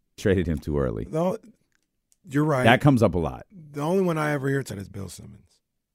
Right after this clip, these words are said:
Speaker 1: Uh, Bill Simmons on that. I think he has a tattoo on his lower back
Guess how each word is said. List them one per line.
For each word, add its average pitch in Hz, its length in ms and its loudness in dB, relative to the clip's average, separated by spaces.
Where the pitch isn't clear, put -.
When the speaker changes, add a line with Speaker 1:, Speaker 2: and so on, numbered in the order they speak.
Speaker 1:
Uh, 62 60 -12
Bill 71 220 0
Simmons 69 480 -4
on 53 140 -8
that. 50 220 -14
I 87 60 -4
think 107 160 6
he 98 80 6
has 85 180 4
a 73 60 -4
tattoo 71 760 -2
on 76 120 -2
his 65 120 -4
lower 73 300 2
back 64 420 -4